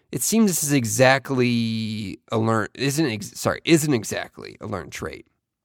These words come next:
As we know from research that, that adolescence,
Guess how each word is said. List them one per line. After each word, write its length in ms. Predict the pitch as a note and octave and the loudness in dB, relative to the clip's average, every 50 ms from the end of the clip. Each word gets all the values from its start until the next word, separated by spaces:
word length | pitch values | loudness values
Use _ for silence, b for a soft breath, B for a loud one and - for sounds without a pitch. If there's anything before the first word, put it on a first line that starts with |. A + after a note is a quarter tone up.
| _ _ _ _ _ _ _ _ _ _ | _ _ _ _ _ _ _ _ _ _
As 220 | - C#3 D3 C3 B2+ | -2 -2 0 0 2
we 100 | C3+ C3 | 2 4
know 460 | C3 C3+ D#3 D#3+ C#3 A2+ A2 G#2 G#2+ | 4 6 6 6 4 4 2 0 -2
from 260 | - - G#2+ A2+ C3 | -4 -4 -4 0 0
research 420 | E3+ G3 F3+ - - A2+ G2+ G2 | 0 0 0 -2 -2 -2 -2 -4
that, 220 | - - G#2 - - _ _ _ _ _ - | -4 -6 -6 -6 -8 _ _ _ _ _ -10
that 220 | A2 A2 F2+ - _ | -8 -8 -8 -4 _
adolescence, 880 | - D3+ D#3 C3+ A#2 C3 E3+ F#3 - - - E2+ F2+ - - - - | 0 2 2 2 2 2 2 2 0 -2 -6 -8 -8 -10 -14 -16 -18